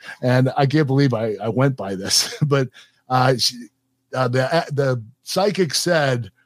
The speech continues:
that if I went out to L A right now, all I'd do is waste my money from the Olympics. I'm thinking, "How did she know I had made money from the Olympics?"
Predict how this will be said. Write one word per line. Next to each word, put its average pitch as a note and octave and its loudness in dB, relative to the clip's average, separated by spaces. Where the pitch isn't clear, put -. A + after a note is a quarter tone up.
that C3+ 0
if - -6
I C3+ 2
went F3 2
out A3 2
to F#3+ 2
L E3 4
A C#3+ 4
right C3 2
now, A#2+ -2
all D#3 2
I'd D3 2
do C#3+ 2
is A#2 0
waste C#3+ -2
my C#3 -2
money B2+ 0
from G#2 -12
the G#2+ -18
Olympics. - -6
I'm C3+ 2
thinking, C3 4
"How C3 0
did F3 2
she - 0
know B2+ 4
I G#2 0
had F#2 -4
made G#2 0
money A#2+ 2
from F2 -2
the F2 -2
Olympics?" C3 0